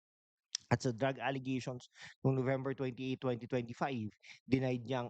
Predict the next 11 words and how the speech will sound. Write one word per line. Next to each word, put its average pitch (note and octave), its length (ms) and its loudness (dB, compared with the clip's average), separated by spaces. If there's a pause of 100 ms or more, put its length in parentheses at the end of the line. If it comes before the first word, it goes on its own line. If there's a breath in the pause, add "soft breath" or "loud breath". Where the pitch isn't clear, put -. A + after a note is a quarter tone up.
online B2+ 400 0
rumors D3+ 480 0
tungkol A#2 320 -4
kay A#2 160 0
Marcos, B2 560 -2 (160 loud breath)
pero G3+ 240 4
walang F#3+ 240 2
concrete D3 400 0 (160)
proof, C#3 160 2 (320)
just C#3+ 320 0
denials. A2 720 -4